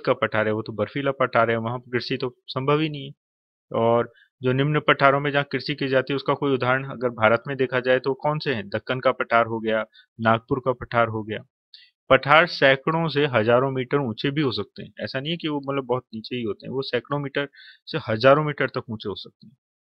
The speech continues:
और पठारों में खनिज जैसे लोहा हो गया, कोयला हो गया, ये बहुत ज्यादा अधिक मात्रा में पाए जाते हैं। चलिए नेक्स्ट क्वेश्चन देखिए, समुद्र तल से तीन सौ मीटर से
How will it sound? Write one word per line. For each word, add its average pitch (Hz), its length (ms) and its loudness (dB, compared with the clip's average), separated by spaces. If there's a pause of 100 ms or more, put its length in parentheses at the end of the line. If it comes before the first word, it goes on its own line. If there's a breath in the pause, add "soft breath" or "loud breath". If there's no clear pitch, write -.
(360)
और 123 220 0
पठारों 123 420 4
में 143 340 -2
खनिज 131 300 -2
जैसे 131 280 0
लोहा 117 360 0
हो 113 200 2
गया, 104 260 -2
कोयला 123 400 0
हो 113 160 0
गया, 104 160 -6
ये 117 200 -6
बहुत 131 420 -4
ज्यादा 127 240 2
अधिक 117 260 -4
मात्रा 98 300 -10
में 139 160 -14 (100)
पाए 98 200 4
जाते 95 300 -10
हैं। 104 100 -20 (400)
चलिए - 300 -8
नेक्स्ट 120 220 -6
क्वेश्चन 143 280 -8
देखिए, 135 260 -10 (1600 loud breath)
समुद्र 170 560 0
तल 165 260 -2
से 160 160 -8
तीन 160 380 -4
सौ 185 180 -2
मीटर 156 320 -2
से 139 180 -8